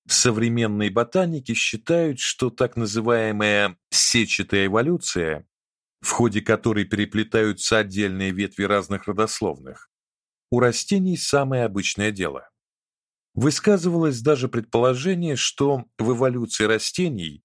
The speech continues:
фазы дивергенции сменялись фазами гибридизации и наоборот. Гибридные виды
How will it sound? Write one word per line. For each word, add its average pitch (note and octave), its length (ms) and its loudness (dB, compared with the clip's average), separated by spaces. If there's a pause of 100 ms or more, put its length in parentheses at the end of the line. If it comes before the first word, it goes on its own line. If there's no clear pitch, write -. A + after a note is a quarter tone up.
(140)
фазы G#2 420 4
дивергенции A#2 720 0
сменялись D3+ 640 -2
фазами D3 640 0 (120)
гибридизации A#2+ 1120 -4 (220)
и D3+ 100 0
наоборот. A#2+ 640 0 (520)
Гибридные A2+ 640 0
виды A#2 480 -2